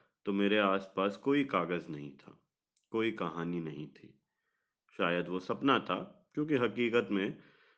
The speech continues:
तो मैं कुछ नहीं लिख पाया हूँ बहुत वक्त से। अब मैं रोज़ रात को अपने कमरे और छत की दीवार को निहारता हूँ,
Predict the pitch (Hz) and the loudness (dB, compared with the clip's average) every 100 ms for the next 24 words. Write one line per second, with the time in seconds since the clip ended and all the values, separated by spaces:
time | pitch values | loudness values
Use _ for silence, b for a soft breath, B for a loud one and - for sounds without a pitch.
0 | _ 107 101 101 104 120 - - _ _ | _ 0 2 2 0 -4 -8 -20 _ _
1 | - 98 104 123 107 - - 82 80 80 | -6 -4 0 0 0 -2 -4 -4 -4 -8
2 | 80 78 80 - 78 - - - - _ | -8 -8 -8 -8 -10 -14 -18 -18 -18 _
3 | _ _ _ _ _ _ - 92 107 117 | _ _ _ _ _ _ -6 -2 2 4
4 | 120 135 117 90 - 92 92 104 98 95 | 4 4 4 2 0 -4 -2 -2 -2 -2
5 | 95 98 107 101 104 104 - 101 87 87 | -2 0 2 0 -2 -8 -6 -4 -4 -2
6 | 92 98 101 82 80 76 - 78 73 | 0 -2 -4 -6 -8 -10 -12 -14 -14